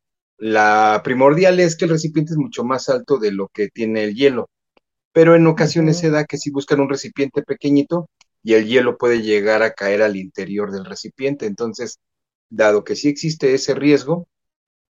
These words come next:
Speaker 1: es importante que también, eh, el hielo, aunque sea para enfriamiento, pues sea a base de agua potable.
Speaker 2: Claro, esa es, eh, la, la ley implícita o la regla implícita, ¿no? Que deben de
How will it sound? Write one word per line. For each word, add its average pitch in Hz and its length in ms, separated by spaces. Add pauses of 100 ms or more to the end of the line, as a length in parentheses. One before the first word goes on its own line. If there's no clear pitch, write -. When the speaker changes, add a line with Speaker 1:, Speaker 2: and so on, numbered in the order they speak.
(140)
Speaker 1:
es 139 240
importante 127 680
que 120 120
también, 127 560 (420)
eh, 104 480
el 104 140
hielo, 123 400
aunque 101 300
sea 117 200
para 123 200
enfriamiento, 127 600
pues - 200
sea 107 440 (680)
a 101 120
base 104 260
de 95 80
agua 92 180
potable. 104 420 (400)
Speaker 2:
Claro, 208 360
esa 190 220
es, 190 120
eh, 180 140
la, 139 480
la 156 640
ley 190 280
implícita 185 800
o 143 60
la 143 160
regla 170 320
implícita, 165 760
¿no? 165 220
Que 151 120
deben 147 280
de 131 220